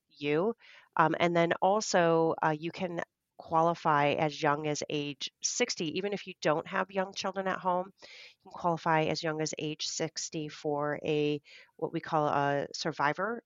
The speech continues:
benefit. And there's some really fantastic planning where you can be taking the survivor benefit, let your own Social Security benefit grow, and then switch to your own benefit at age seventy when it reaches that very top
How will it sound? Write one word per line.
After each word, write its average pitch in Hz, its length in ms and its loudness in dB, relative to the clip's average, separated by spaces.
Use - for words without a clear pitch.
benefit. 226 500 4
And 170 240 8
there's 175 220 4
some 180 200 -4
really 185 280 2
fantastic 170 580 -2
planning 156 400 2
where 147 160 0
you 147 220 -6
can 151 420 0
be 165 100 -8
taking 180 400 0
the 170 60 0
survivor 147 560 0
benefit, 214 640 2
let 165 200 6
your 160 220 -2
own 190 440 2
Social 226 320 -4
Security 208 500 -10
benefit 175 540 0
grow, 156 500 4
and 165 120 4
then 156 140 2
switch - 460 -4
to 190 140 -6
your 160 220 2
own 160 280 -2
benefit 185 560 2
at 160 160 4
age 156 240 0
seventy 165 560 0
when 165 160 -2
it 147 160 0
reaches 151 480 -2
that 143 260 6
very 151 640 2
top - 300 2